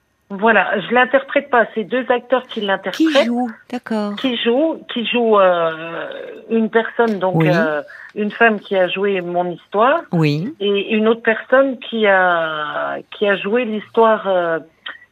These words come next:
Speaker 1: qui était là pour représenter mon papa, quoi, si vous voulez.
Speaker 2: Ah, d'accord. Alors,
Speaker 1: Donc,
Speaker 2: c'est
Speaker 1: euh,
Speaker 2: intéressant que vous mettiez en scène, parce que ça veut dire que... Euh,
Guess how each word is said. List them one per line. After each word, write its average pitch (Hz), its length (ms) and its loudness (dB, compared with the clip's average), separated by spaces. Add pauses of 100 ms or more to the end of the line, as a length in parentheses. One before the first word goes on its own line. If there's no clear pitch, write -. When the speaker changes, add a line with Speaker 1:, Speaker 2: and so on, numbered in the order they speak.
(380)
Speaker 1:
qui 220 220 0
était 226 420 2
là 226 520 2
pour 208 240 -6
représenter 220 720 -2
mon 208 240 -4
papa, 196 320 0
quoi, - 240 -14
si 175 100 -10
vous 151 140 -10
voulez. 143 260 -8 (140)
Speaker 2:
Ah, 226 240 0
d'accord. 175 460 2 (380)
Alors, 226 220 4
Speaker 1:
Donc, 214 120 0
Speaker 2:
c'est 277 120 0
Speaker 1:
euh, 233 40 4
Speaker 2:
intéressant 294 480 0 (120)
que 247 60 -10
vous 240 160 0
mettiez 233 360 0
en 220 120 0
scène, 220 420 0
parce 170 160 -2
que 196 100 -4
ça 220 200 0
veut 220 120 0
dire 220 300 -2
que... 185 320 0 (500)
Euh, 202 300 -4